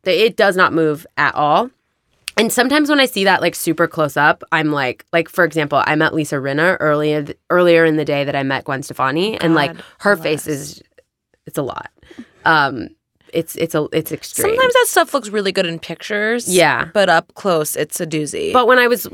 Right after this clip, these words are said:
Speaker 1: looking at Gwen and was noticing that nothing was moving, I was like, "This works for you. Like, it really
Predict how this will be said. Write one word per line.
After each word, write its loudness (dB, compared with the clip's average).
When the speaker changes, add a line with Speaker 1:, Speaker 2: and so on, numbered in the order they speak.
Speaker 1:
looking 0
at 0
Gwen 2
and -2
was -4
noticing -2
that -4
nothing -2
was -4
moving, -2
I -4
was -6
like, -8
"This -4
works -4
for -10
you. -14
Like, -2
it -2
really 0